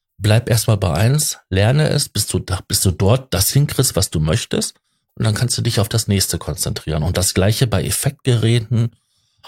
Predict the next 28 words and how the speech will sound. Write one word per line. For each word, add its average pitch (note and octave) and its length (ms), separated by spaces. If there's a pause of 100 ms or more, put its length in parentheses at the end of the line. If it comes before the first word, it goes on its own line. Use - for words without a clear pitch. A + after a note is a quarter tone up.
(140)
egal G2 380
ob F2+ 200
Hardware F#2 360
oder - 120
Software, G#2+ 560 (200)
und A2 200
immer D#3+ 200
so A#2+ 200
weiter. E2 400 (560)
Weil G2+ 160
anders, C3 520 (280)
du G2 180
wirst A2+ 160
erschlagen G#2+ 680
von F#2 140
den F#2 160
Tausenden G#2+ 580
von F#2+ 200
Möglichkeiten, F#2+ 840
so G#2 160
dass G2+ 160
du G2+ 100
da F#2+ 120
nur G2+ 180
noch F#2 120
sitzt G2+ 340
und, - 260
ähm, F2 320